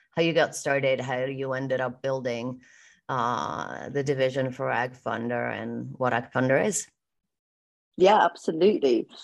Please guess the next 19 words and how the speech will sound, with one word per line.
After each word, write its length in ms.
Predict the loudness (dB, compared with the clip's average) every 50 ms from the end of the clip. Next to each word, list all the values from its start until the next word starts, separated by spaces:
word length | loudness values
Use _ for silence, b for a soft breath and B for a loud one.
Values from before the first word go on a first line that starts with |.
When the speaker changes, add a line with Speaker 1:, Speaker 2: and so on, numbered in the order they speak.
| B B B
Speaker 2:
Um, 320 | 4 4 4 4 0 -2
so 100 | 0 0
I'm 80 | 2 2
not 240 | 2 0 0 -4 -6
technically 600 | -4 -2 -2 -2 -2 -6 -10 -8 -2 0 0 0
a 60 | 0
co-founder. 840 | 0 0 0 0 0 0 0 0 0 -2 -2 -4 -6 -6 -6 -8 -6 _
I, 220 | 0 2 4 4 4
um, 260 | 2 0 -2 -6 -8 -6
I 140 | -6 -6 -4
joined, 600 | 0 2 4 4 4 4 4 2 0 -2 -4 -8 -8 -4
um, 160 | -4 -4 -2 0
Ag 120 | -2 -2 -2 -2
Funder 280 | -4 -2 0 2 0 0
in 280 | 0 0 -2 -4 -8 -10 _ _ _ -6
twenty 220 | 0 0 0 2
fifteen, 520 | 2 -2 -2 -2 -2 0 0 0 0 -2 -4
but 120 | -2 0
I, 140 | 0 0